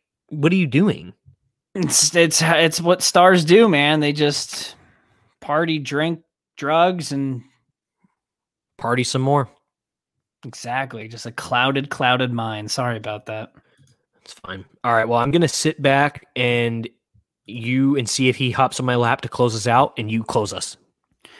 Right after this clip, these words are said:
Speaker 2: Okay. Uh, follow us on Instagram. On our, fa-, he did it. He did it. Like, on <laughs> command.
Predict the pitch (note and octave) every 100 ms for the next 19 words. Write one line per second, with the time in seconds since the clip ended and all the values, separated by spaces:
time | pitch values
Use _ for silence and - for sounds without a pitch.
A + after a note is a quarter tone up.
0 | - _ _ _ _ C#3+ C#3 E3+ F#3 A#2
1 | G#2 _ - E3+ E3 D#3 D#3 - _ -
2 | - E3+ F3 F#3 F3+ - E3 D#3 D3+ C#3+
3 | C#3 F3+ F#3 - E3 D3 B2+ G#2 G2 _
4 | _ - D#3 C#3+ C3+ - - B2 - D#3
5 | D3 D3+ E3+ A2 - - _ D3 D3 D3
6 | D3+ A#2 C#3+ C#3 C3+ D3+ D#3+ - F3+ F3
7 | F3+